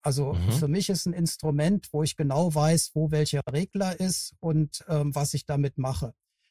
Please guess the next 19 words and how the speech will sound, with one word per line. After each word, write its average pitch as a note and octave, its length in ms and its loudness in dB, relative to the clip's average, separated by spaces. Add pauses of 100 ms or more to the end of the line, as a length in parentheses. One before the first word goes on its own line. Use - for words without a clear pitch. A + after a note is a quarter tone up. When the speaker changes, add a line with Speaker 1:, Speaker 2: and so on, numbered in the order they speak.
Speaker 1:
Wenn D3+ 180 0
ich, E3 300 -2
ähm, D#3+ 520 0 (200)
Module D#3 520 2
tausche D#3+ 640 -2
und D3+ 180 -4
eventuell D#3+ 580 0
nicht D#3+ 260 0
nur C#3+ 200 -2
einzelne E3 540 0
Module, D3+ 560 0
sondern D#3 320 0
gar D3 240 0
sozusagen C#3 680 -2
auch B2+ 140 -10
die C3 160 -8
Anordnung D3+ 680 -2
der C#3 140 -2
Module C#3 640 -2